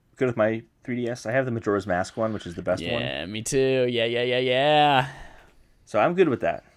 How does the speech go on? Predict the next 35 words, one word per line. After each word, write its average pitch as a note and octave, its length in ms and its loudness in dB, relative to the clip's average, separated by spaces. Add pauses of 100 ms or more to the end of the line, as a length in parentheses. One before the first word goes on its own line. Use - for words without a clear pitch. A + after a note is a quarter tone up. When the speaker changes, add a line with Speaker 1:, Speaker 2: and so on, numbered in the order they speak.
Speaker 1:
I A2 60 -2
don't B2+ 140 0
want, G#2 160 -10 (160)
I - 80 2
don't E3+ 120 2
want E3 140 2
any D3 140 -2
more C#3 140 2
three B2+ 140 -6
D G#2+ 120 -2
S's. - 460 -12 (280)
Speaker 2:
No, G#2+ 400 -2
uh, A#2+ 240 2
we C3 120 2
should D#3 220 -2 (100)
just C3+ 340 -4
con-, D3 180 0 (100)
discontinue C3+ 840 0
the A2+ 100 -10
three A#2+ 180 -4
D A#2+ 160 0
S. G2 380 -8
Just D3 280 -2
make D3 120 -2
Switch G#2+ 200 -6
shit. - 340 -6 (420)
Speaker 1:
They B2+ 120 4
really C3 240 6
should. E2+ 340 -2 (120)
Speaker 2:
And A#2+ 120 -6
fucking C#3 280 -6
do A#2+ 120 -2
the G#2+ 80 -2
Virtual F#2+ 280 -6
Console. F#2+ 440 -10